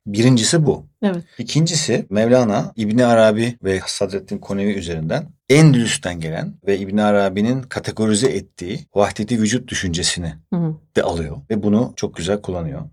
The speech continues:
Speaker 1: Üçüncüsü özellikle Bağdat'taki sufi düşüncesini de alıyor. Bunu da Sühreverdi diye bir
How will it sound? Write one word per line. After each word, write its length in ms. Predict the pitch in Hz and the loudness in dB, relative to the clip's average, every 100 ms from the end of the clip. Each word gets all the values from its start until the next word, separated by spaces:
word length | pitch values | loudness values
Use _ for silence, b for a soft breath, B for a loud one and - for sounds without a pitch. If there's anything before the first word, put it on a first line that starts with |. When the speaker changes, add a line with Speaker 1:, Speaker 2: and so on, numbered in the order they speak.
| - | -8
Speaker 1:
Üçüncüsü 720 | 107 131 127 143 - 139 - - 104 | -2 2 2 2 0 0 0 -4 -2
özellikle 680 | 101 104 117 123 107 113 - - | 0 2 0 -2 -2 -2 -2 0
Bağdat'taki 720 | 104 104 - 101 - 110 - | 2 2 -2 -6 -4 -4 -4
sufi 440 | - - 101 104 95 | -8 -4 -2 -2 -2
düşüncesini 640 | 87 85 80 80 85 80 - | -2 -2 -2 -2 -2 -6 -4
de 140 | 85 76 | -4 -4
alıyor. 320 | 82 80 107 123 | -6 0 2 4
Bunu 240 | 120 127 | 4 4
da 180 | 113 135 - | 4 2 2
Sühreverdi 760 | 123 113 113 107 107 107 123 | -2 2 4 6 4 4 2
diye 220 | 92 101 | 2 2
bir 280 | 101 113 - | 0 -6 -10